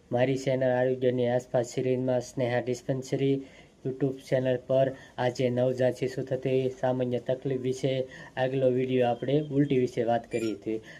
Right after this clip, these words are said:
આ નેક્સ્ટ વીડિયોમાં આપણે ઝાડા વિશે, બાળકોના ઝાડા વિશે વાત કરીશું. જો જન્મ પછી બે થી ત્રણ દિવસ બાળકને છ થી સાત વખત ઝાડા કરે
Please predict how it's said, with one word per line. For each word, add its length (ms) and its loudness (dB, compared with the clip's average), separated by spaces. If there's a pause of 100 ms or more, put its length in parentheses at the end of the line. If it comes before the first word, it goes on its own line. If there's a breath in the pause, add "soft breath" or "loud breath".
(100)
આ 100 2
નેક્સ્ટ 340 2
વીડિયોમાં 420 4
આપણે 280 0
ઝાડા 260 4
વિશે, 360 0
બાળકોના 600 0 (240 loud breath)
ઝાડા 220 6
વિશે 260 -2
વાત 240 0
કરીશું. 360 -10 (800 loud breath)
જો 120 6
જન્મ 340 4
પછી 300 0
બે 220 0
થી 300 2
ત્રણ 200 6
દિવસ 300 2
બાળકને 460 0
છ 200 -4
થી 180 -2
સાત 360 2
વખત 340 0 (280 loud breath)
ઝાડા 260 2
કરે 400 2